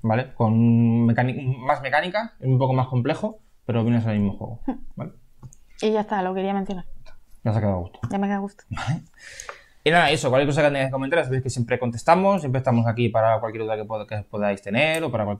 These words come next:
Speaker 1: cosa que nos queráis comentar, o oye, qué guapo estás, oye, qué, qué gafas más chulas, oye, que, lo que queráis, aquí estamos, ¿vale? Y si os ha gustado, ya sabéis, dar like y suscribiros al canal y compartirlo con todo el mundo, que nos viene muy bien, muy bien.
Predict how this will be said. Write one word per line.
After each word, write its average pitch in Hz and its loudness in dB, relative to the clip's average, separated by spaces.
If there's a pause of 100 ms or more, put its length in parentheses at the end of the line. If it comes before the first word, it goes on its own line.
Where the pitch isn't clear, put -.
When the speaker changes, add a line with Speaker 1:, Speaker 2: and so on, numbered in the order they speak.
Speaker 1:
cosa 104 -4
que 101 -4
nos 98 -6
queráis 92 -12
comentar, 110 -2
o 98 -8
oye, 104 -4
qué 104 -6
guapo 95 -10
estás, 123 -2
oye, 101 -4
qué, 101 -4 (920)
qué 120 -4
gafas 101 -2
más 98 -2
chulas, 120 0
oye, 107 -2
que, 98 -6
lo 101 -6
que 95 -2
queráis, 95 -4
aquí 98 -4
estamos, - -8
¿vale? 117 -8 (440)
Y 131 2
si 110 0
os 117 0
ha 135 4
gustado, 143 4
ya 139 2
sabéis, 127 2
dar 117 4
like 147 4
y 139 -6
suscribiros 117 -4
al 110 -4
canal 151 0 (180)
y 98 -8
compartirlo 101 0
con 107 0
todo 107 0
el 110 4
mundo, 165 2
que 131 -4
nos 107 -4
viene 107 -2
muy 107 -2
bien, 104 -2
muy 104 -2
bien. 202 0